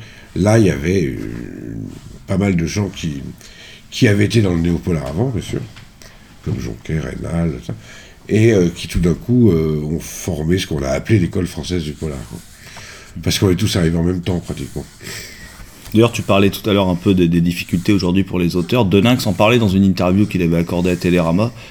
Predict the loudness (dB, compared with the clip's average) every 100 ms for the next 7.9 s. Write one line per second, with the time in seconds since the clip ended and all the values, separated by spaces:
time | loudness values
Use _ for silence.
0 | -10 0 4 4 4 4 4 2 0 2
1 | 0 4 4 4 2 -2 -4 -18 -20 -20
2 | -20 -20 -6 -2 0 2 0 0 -2 -2
3 | -4 -2 -2 -2 0 0 0 2 4 6
4 | 6 4 2 2 0 0 -2 -6 -4 4
5 | 6 6 6 6 4 2 2 4 6 6
6 | 6 4 4 4 2 2 2 4 2 2
7 | 2 4 4 2 2 -2 -4 -8 -8